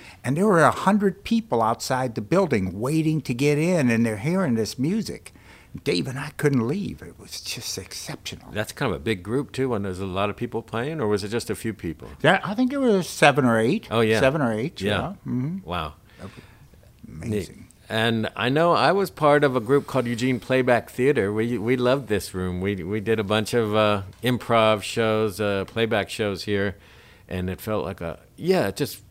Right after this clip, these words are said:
Speaker 2: it had a, it's just a warm feeling, and, and I think that everyone felt comfortable here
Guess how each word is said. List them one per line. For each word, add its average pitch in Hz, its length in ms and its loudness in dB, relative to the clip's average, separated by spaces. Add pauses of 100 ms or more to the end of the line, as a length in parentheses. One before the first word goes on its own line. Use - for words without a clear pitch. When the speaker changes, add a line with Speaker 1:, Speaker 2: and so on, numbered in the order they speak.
(140)
Speaker 2:
it 120 200 -2
had 131 160 0
a, 117 220 0
it's 120 180 0
just 131 180 -2
a 110 40 4
warm 101 340 2
feeling, 110 460 0
and, 87 300 -4
and 92 100 -4
I 92 60 -2
think 98 260 -6
that 92 120 -2
everyone 101 300 0
felt 95 200 -4
comfortable 95 460 -4
here 85 240 -4